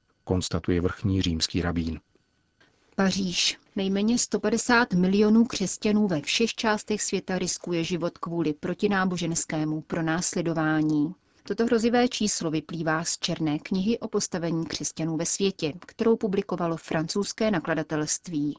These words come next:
Speaker 2: Xeditions. Svazek byl prezentován ve čtvrtek v Paříži a počátkem listopadu vyjde také v italštině. Do osmi set stránkové knihy přispělo sedmdesát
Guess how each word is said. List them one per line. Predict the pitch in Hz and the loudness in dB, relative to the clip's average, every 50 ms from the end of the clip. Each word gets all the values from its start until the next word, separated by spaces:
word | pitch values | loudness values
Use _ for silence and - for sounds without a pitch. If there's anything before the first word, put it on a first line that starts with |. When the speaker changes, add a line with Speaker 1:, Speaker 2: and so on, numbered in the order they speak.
| _ - | _ -12
Speaker 2:
Xeditions. | - - - 170 156 180 180 - - - 175 156 143 - - - - - - _ _ _ _ _ _ _ _ _ _ _ _ _ _ _ - | -8 -4 -2 -2 -2 -2 -2 -2 0 2 2 2 2 2 0 -2 -4 -4 -6 _ _ _ _ _ _ _ _ _ _ _ _ _ _ _ -6
Svazek | - - - 196 196 196 226 202 | -4 -2 0 2 2 4 2 2
byl | 196 240 247 | 2 2 2
prezentován | - - 202 208 202 202 202 208 214 208 208 214 196 | 2 2 2 2 2 2 2 2 2 4 4 4 2
ve | 165 156 | 2 0
čtvrtek | - - - - - - - 190 180 - | -2 -2 -4 -2 -2 -2 -2 -4 -6 -6
v | - - | -8 -4
Paříži | - 175 165 170 190 196 202 202 - 247 247 - | -2 -2 0 0 0 0 0 2 2 2 2 2
a | - 226 | 2 -2
počátkem | 220 - 175 156 - 170 160 151 147 - 165 151 156 | 0 -2 -6 -4 0 0 0 0 0 -2 -2 0 0
listopadu | 180 175 - - 202 - 185 175 165 180 165 - | 0 0 0 0 -2 0 0 -2 -2 -2 -2 0
vyjde | 165 165 147 160 151 | -2 0 0 -2 -2
také | - 147 - - 156 170 | -2 -4 -6 -6 -8 -10
v | - - | -8 -10
italštině. | 196 - - 170 165 175 - - - - 175 165 160 156 147 151 - _ _ _ _ _ - - | -10 -6 -4 -4 -2 -2 -2 -2 -2 -2 -2 0 2 2 2 0 -2 _ _ _ _ _ -8 -2
Do | 196 202 - | 0 0 0
osmi | 208 208 - - 214 214 | 0 0 2 2 2 2
set | - - 214 208 - | 2 2 0 -2 -2
stránkové | - - - - 185 160 160 165 160 - 170 156 151 147 | -6 -6 -4 -2 0 0 0 0 0 -2 -2 0 0 -2
knihy | 151 - - 180 165 160 185 214 | -2 -4 -2 -2 -2 0 0 -2
přispělo | 214 - - 220 202 - - - 208 196 202 202 | -2 -2 -2 -2 -2 -2 -2 0 0 0 2 2
sedmdesát | 196 - - 175 151 160 151 156 156 - 170 160 160 | 0 0 0 0 0 0 -2 -2 -2 -2 -2 -2 -4